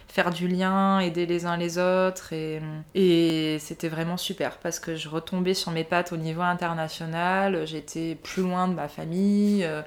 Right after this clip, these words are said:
j'avais vraiment des possibilités, euh, sans, sans fin,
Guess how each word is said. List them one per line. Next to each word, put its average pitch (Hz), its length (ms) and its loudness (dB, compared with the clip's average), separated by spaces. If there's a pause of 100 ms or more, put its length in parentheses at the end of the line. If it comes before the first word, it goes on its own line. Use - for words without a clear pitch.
j'avais 170 200 4
vraiment 185 300 6
des 190 120 6
possibilités, 185 1000 2
euh, 160 400 0
sans, 160 640 -6
sans 180 200 0
fin, - 260 -2